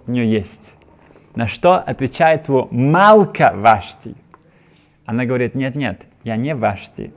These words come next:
Малка, я Малка Вашти. Я в первую очередь, я Малка, и ты, Мелах, на, ты царь, потому что из-за меня". И опять же, вот Мегила нам дает понять, поэтому он не мог это как бы пережить. Он не мог это, это, это такое для него было оскорбление. Также то, что он хотел,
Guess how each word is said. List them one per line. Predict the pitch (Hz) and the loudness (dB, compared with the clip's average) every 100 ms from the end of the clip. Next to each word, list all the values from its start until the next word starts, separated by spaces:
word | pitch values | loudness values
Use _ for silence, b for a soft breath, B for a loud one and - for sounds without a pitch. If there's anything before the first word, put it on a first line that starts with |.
| - | -4
Малка, | 107 107 107 147 - _ | -2 -4 -6 -10 -12 _
я | 113 120 | -4 -2
Малка | 123 135 131 - 98 | 0 0 -2 -4 -8
Вашти. | 95 - - | -8 -10 -10
Я | 95 | -8
в | |
первую | - 160 160 160 | 0 2 2 0
очередь, | 175 170 147 - | -2 -4 -10 -8
я | 123 117 | -4 -2
Малка, | 127 123 - - - | 0 -2 -4 -12 -10
и | 107 | -10
ты, | - - 175 135 135 b - | -2 0 2 0 -6 b -4
Мелах, | 120 143 120 117 - - _ | 2 2 2 -2 -8 -20 _
на, | 113 117 | -4 -4
ты | 117 143 | -4 -6
царь, | 143 127 117 | -2 -2 -2
потому | - 113 | -4 -8
что | - 110 - | -8 -12 -10
из-за | 107 110 | -6 -2
меня". | 113 117 98 b b b b b b b _ | -2 -2 -6 b b b b b b b _
И | 110 104 - - - | -6 -4 -6 -14 -14
опять | 101 127 117 | -2 -2 -2
же, | 104 | -6
вот | 101 | -2
Мегила | 113 120 131 | -2 0 0
нам | 120 113 | 0 0
дает | 113 113 - | 0 0 -4
понять, | 117 123 110 - | -2 0 -2 -2
поэтому | 147 165 165 143 131 | -2 -2 -4 -4 -4
он | 127 | -2
не | 123 | -2
мог | 131 135 123 | -2 -4 -8
это | 113 | -10
как | 107 104 | -8 -8
бы | 98 | -8
пережить. | 104 107 120 - - B B B B | -6 -6 -6 -8 -14 B B B B
Он | 104 | -4
не | 110 | -2
мог | 127 123 | -2 -2
это, | 113 - 104 98 92 | -6 -2 -2 -4 -6
это, | |
это | 92 101 | -10 -10
такое | - 113 | -8 -6
для | 107 107 | -4 -4
него | 104 | -6
было | 107 | -6
оскорбление. | 104 - 107 117 135 117 98 | -8 -8 -4 -2 -2 -2 -4
Также | 101 101 98 | -6 -6 -8
то, | 117 | -8
что | 113 - 101 | -6 -6 -6
он | 110 104 | -4 -6
хотел, | - 110 104 120 | -6 -8 -6 -8